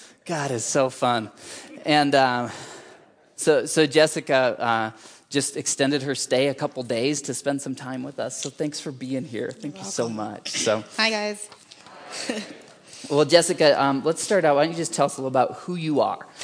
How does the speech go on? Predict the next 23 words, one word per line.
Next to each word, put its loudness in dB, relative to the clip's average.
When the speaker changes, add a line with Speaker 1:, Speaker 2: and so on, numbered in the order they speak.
Speaker 1:
as -4
Jessica? 0
Um, -6
what -4
makes -2
you -2
you? -2
What 2
do -6
you -2
love? 0
What -6
do -4
you -4
wanna -6
do -8
in -10
life? -2
Speaker 2:
Um, 0
I -4
like 0
to -4
laugh -2